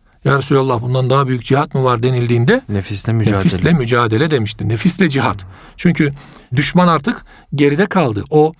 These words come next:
Speaker 1: yapı itibariyle, e, siz savaştınız, bir ay, iki ay neyse bitti. Bittikten sonra asıl cihat başladı. Bunun en güzel örneklerinden bir tanesi aslında Türkiye'miz.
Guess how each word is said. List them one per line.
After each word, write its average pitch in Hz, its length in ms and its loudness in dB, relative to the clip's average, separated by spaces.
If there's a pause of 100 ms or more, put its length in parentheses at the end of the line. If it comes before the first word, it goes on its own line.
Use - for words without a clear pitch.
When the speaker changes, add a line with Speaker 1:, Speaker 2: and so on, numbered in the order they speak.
(360)
Speaker 1:
yapı 143 240 0
itibariyle, 147 680 0 (400)
e, 139 160 0
siz 147 200 -4
savaştınız, 151 720 -2
bir 156 100 2
ay, 147 180 0
iki 143 180 -2
ay 143 140 0
neyse 139 380 -2
bitti. 190 420 0
Bittikten 147 440 0
sonra 160 380 2 (360)
asıl 151 260 -4
cihat 143 340 -2
başladı. 110 400 -4 (520)
Bunun 208 260 2
en 240 240 2
güzel 160 300 2
örneklerinden 151 720 0
bir 185 80 0
tanesi 160 320 0
aslında 151 340 0
Türkiye'miz. - 640 -4